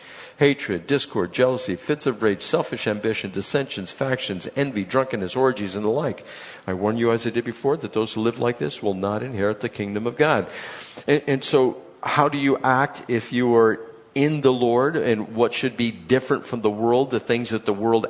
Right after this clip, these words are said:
actually hates? It doesn't like that. These things, it's the fruit of the Spirit. Love, joy, peace, patience, kindness, goodness, faithfulness, gentleness, and self-control.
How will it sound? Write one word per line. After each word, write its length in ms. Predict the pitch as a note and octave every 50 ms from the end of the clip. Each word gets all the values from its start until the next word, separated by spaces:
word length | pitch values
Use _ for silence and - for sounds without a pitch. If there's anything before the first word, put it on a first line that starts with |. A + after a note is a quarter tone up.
| - -
actually 540 | A#2+ A#2+ C3 - - - - G#2 G#2 G2
hates? 460 | E2+ - - A#2 A2 C#3 F3 - - -
It 220 | - G2+ - -
doesn't 360 | - A2 G#2 - G#2+ - F#2+
like 300 | F2+ F2+ F#2 G#2+ - -
that. 260 | - D3 G#3 G#3 - - - - - - - _ -
These 220 | B2+ C#3 C#3+ -
things, 260 | - D#3 A3 A#3+ -
it's 200 | - B2 A2+ -
the 80 | - B2+
fruit 200 | - - D3 C3
of 60 | B2+
the 80 | A#2 A#2
Spirit. 420 | - - A#3+ A3+ F#3 - - - - - - - _ _ -
Love, 180 | G2 G#2+ A2+ A#2
joy, 180 | - A2+ A2
peace, 320 | G#2+ G#2+ - B2 A#2+ A2+ -
patience, 440 | - - A2 A2 - - A2+ G#2+ -
kindness, 400 | - A2+ G#2+ A2 A2+ A2+ G#2+ -
goodness, 560 | - A2 A2 G#2+ G#2+ G#2+ A2 G#2 - - - - - _
faithfulness, 520 | - - A2 A2 A2+ - - A2+ A2 A2
gentleness, 520 | G#2+ - - G#2+ A2+ A2+ A2+ A2+ A2 - -
and 100 | F#2+ F#2
self-control. 720 | - - A2 A2 G#2+ - G#2+ G2 - - A2 A#2+ D3 D3+